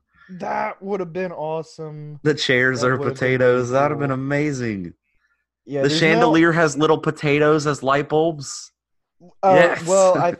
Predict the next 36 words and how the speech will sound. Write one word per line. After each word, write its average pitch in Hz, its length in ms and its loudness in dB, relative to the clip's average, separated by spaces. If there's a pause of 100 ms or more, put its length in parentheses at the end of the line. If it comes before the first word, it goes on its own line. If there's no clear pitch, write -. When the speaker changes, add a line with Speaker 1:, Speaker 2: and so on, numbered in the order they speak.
Speaker 2:
<laughs> - 40 -20 (120)
Speaker 1:
I 190 100 2
don't 214 360 0
think 208 320 -6
that 165 140 -12
there 175 300 0
are, 156 460 -2
there's 139 460 -6
electricity 131 760 -10
in 170 100 -10
this 175 160 -16
thing. 180 340 -10 (1080)
Speaker 2:
Uh, 110 40 -2
uh, 95 680 0 (340)
well. 104 360 -16 (100)
Speaker 1:
It's, - 200 -20
I, 160 180 -2
I 170 120 0
don't 208 220 -2
think, 202 180 -4
I 175 80 -2
think 214 220 -8
that 180 160 -2
chandelier 165 480 -4
is 139 100 -10
literally 139 420 -8
just 127 300 -16
some 117 280 -14 (180)
deer 120 260 -10
antlers, 139 520 -12
like, 120 160 -8
there's 120 180 -14
no 120 160 -12
lights 110 320 -10
on 139 180 -14
it. 147 160 -12